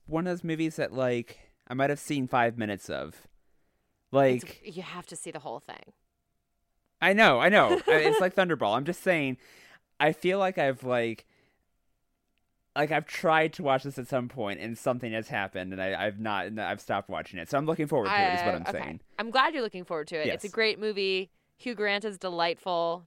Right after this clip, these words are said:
Speaker 2: despite, you know, in person maybe not being the best.
Speaker 1: In person? Have you, have you met him in person?
Speaker 2: No, but, um, he, he had, like, a whole scandal in the late nineties 'cause he w-, was, like,
Speaker 1: Oh,
Speaker 2: busted
Speaker 1: really?
Speaker 2: for, um,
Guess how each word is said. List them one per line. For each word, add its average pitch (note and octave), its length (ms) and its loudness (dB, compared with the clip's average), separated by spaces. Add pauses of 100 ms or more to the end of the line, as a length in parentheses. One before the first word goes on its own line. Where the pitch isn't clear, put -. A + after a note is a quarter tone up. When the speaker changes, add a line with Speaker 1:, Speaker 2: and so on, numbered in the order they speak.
Speaker 2:
despite, E3 580 -6
you F3+ 100 -10
know, D3+ 320 -8 (680)
in F3 140 -8
person E3+ 400 -8
maybe D#3+ 200 -4
not D3+ 180 -4
being D#3+ 180 -6
the D#3 80 -8
best. D3 540 -4 (340)
Speaker 1:
In A2 140 -4
person? C3+ 400 -6 (340)
Have A2+ 140 -2
you, A#2+ 60 -2
have B2 100 -4
you A#2+ 80 -4
met A2 160 0
him A#2+ 80 -4
in D3 80 -8
person? D3+ 480 -12
Speaker 2:
No, E4+ 580 -4
but, B3 400 0 (320)
um, G3 640 -2 (100)
he, B3+ 180 -12
he E4 120 -6
had, G#4 240 -2
like, B4+ 140 -4 (100)
a G4 60 -4
whole F#4 180 -2
scandal A3 840 -4
in C3+ 160 -6
the F3+ 80 -6
late F#3+ 220 -6
nineties E3 460 -6
'cause D#3+ 140 -16
he F3 140 -12
w-, D#3 260 -12
was, D#3 160 -6
like, C#3+ 340 -6 (180)
Speaker 1:
Oh, D#3+ 40 -20
Speaker 2:
busted G2+ 240 0
Speaker 1:
really? G2 240 0
Speaker 2:
for, D3+ 360 -8 (160)
um, C3 600 -6